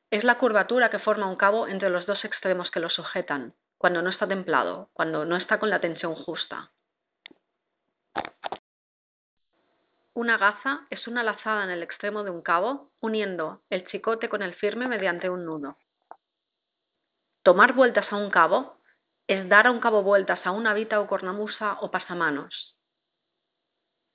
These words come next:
Norai es una pieza cilíndrica de hierro situada en un muelle y que sirve para atracar el barco. Un muerto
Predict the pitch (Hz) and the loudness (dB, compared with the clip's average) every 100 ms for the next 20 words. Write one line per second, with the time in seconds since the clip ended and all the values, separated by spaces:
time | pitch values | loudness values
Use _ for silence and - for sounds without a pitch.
0 | _ _ - 170 165 196 233 254 - _ | _ _ -6 6 10 10 8 0 -14 _
1 | _ - 190 - - 269 262 233 220 190 | _ -6 -6 -6 2 4 4 0 -2 -6
2 | 208 190 180 170 170 165 175 180 226 254 | -2 -2 -2 -2 -2 0 2 2 0 -4
3 | _ - 202 185 202 175 214 247 202 165 | _ -6 0 0 2 0 0 0 0 -2
4 | 165 - - - 214 202 233 220 220 202 | -4 -8 -12 -6 -2 -2 0 0 2 0
5 | 185 185 190 190 160 143 143 151 180 _ | 0 0 0 2 0 0 -2 -8 -10 _
6 | _ _ _ _ _ _ _ _ _ _ | _ _ _ _ _ _ _ _ _ _
7 | _ _ _ _ _ _ _ _ _ _ | _ _ _ _ _ _ _ _ _ _
8 | _ _ _ _ 277 269 202 190 - 294 | _ _ _ _ -2 0 0 0 2 0